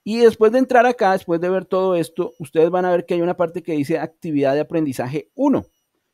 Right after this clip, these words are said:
Esa actividad de aprendizaje uno se llama así porque este es el nivel uno.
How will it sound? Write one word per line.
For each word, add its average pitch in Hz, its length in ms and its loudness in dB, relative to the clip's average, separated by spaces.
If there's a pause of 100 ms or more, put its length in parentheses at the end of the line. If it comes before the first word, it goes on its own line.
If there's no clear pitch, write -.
Esa 196 260 0
actividad 220 440 0
de 170 60 0
aprendizaje 175 520 -4
uno 165 320 -2
se 147 100 -6
llama 131 200 -2
así 170 180 -4
porque 156 380 -6
este 139 160 -8
es 139 80 -4
el 139 120 -2
nivel 120 420 -4
uno. 247 280 2